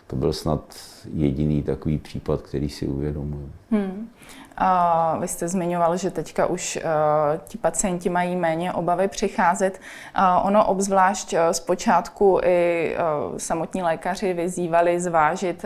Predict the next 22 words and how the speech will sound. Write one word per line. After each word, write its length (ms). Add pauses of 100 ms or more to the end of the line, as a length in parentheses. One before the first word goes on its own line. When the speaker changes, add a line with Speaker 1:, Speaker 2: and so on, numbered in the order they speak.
Speaker 2:
eh, 240
jestli 460
je 80
potřeba 580 (360)
jít 140
k 140
doktorovi 560
nebo 300
ne. 200 (280)
A 480
myslíte 440
tedy, 240
že 260 (100)
tato 280
fáze 460
už 220
je 100
za 140
námi 360 (220)
v 80
tuhle 260
chvíli? 400